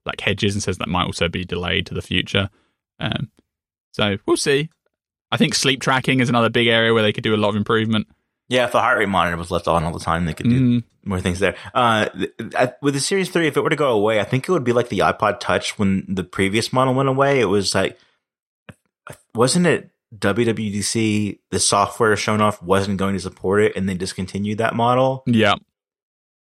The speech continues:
Speaker 2: Like, around then. So it might not have to be in the fall when a new watch comes out, but instead in the summer when the software's shown off that won't run on the Series three.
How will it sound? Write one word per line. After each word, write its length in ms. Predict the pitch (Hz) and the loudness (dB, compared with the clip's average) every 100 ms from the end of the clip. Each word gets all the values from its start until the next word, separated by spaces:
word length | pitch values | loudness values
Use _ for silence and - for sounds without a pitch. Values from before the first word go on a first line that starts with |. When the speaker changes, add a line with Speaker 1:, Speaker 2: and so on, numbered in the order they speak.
| _ - | _ -6
Speaker 2:
Like, 140 | 80 | -2
around 480 | 80 90 101 104 123 | -2 0 2 2 2
then. 360 | 135 143 143 143 _ - | 0 0 -2 -6 _ -6
So 340 | - 120 113 | 0 2 2
it 260 | - 107 113 | 0 -2 0
might 240 | 113 117 | 2 2
not 220 | 117 113 | 2 0
have 180 | 110 110 | 0 -2
to 80 | - | -4
be 500 | 95 104 107 101 95 _ _ | -2 0 0 -2 -6 _ _
in 120 | 107 104 | -2 0
the 80 | |
fall 400 | 95 104 98 107 | 0 2 2 2
when 100 | 101 | 2
a 80 | 95 | 0
new 160 | 90 98 | -2 0
watch 280 | 85 101 - | 0 0 -2
comes 180 | 110 | -2
out, 260 | 113 117 87 | 2 2 2
but 80 | 107 | -2
instead 400 | 98 - 101 98 | -2 0 0 2
in 80 | 92 | -2
the 80 | |
summer 340 | 92 92 92 98 | -2 -2 0 -2
when 140 | 92 | -2
the 80 | 90 | -2
software's 460 | - 98 98 110 107 | 0 0 2 0 0
shown 160 | 110 | 0
off 220 | 110 104 | 0 0
that 180 | - - | 0 -2
won't 240 | 98 107 - | -2 -6 -4
run 160 | 101 | -4
on 80 | 107 | -2
the 60 | 107 | -2
Series 320 | - 113 110 | 0 0 0
three. 420 | 127 120 147 - | 0 0 -2 -4